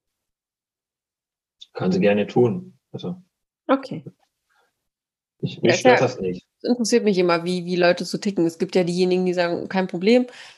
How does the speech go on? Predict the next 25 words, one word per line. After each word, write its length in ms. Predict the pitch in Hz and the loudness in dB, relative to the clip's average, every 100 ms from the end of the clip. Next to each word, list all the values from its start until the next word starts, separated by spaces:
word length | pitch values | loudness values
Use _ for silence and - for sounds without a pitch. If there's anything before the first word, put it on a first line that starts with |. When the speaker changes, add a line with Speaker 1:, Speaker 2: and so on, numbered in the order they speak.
| _ | _
Speaker 2:
Dann 160 | 185 180 | -2 0
diejenigen, 420 | 185 190 190 196 | 2 2 4 2
die 80 | 180 | 2
sagen, 320 | 180 180 180 | 2 2 4
„Boah, 220 | 175 180 | 4 4
niemals 440 | 185 196 196 202 | 4 4 4 2
in 100 | 165 | 0
meiner 220 | 175 185 185 | 0 2 0
Küche, 340 | - 202 226 | 0 0 2
äh, 500 | 220 214 185 190 190 | 2 2 0 0 -2
ein 80 | 190 | -4
Steak 300 | 185 - 185 | -4 0 2
auspacken“ 500 | 202 196 - 202 214 | 2 -2 -4 -2 0
oder 220 | 202 190 | 0 0
so, 180 | 190 202 | 0 -2
ne? 240 | 196 220 226 - - _ - | -2 -4 -8 -20 -20 _ -10
Da 80 | 180 | -8
ticken 320 | - 202 180 | -6 -4 -2
ja 160 | 175 160 | 0 0
alle 140 | 165 | 0
anders, 420 | 139 165 139 139 | 0 -2 -6 -10
aber 220 | 139 170 156 | -12 -8 -6
da 100 | 160 | -6
bist 260 | 160 - | -8 -8
du 200 | 160 156 | -6 -6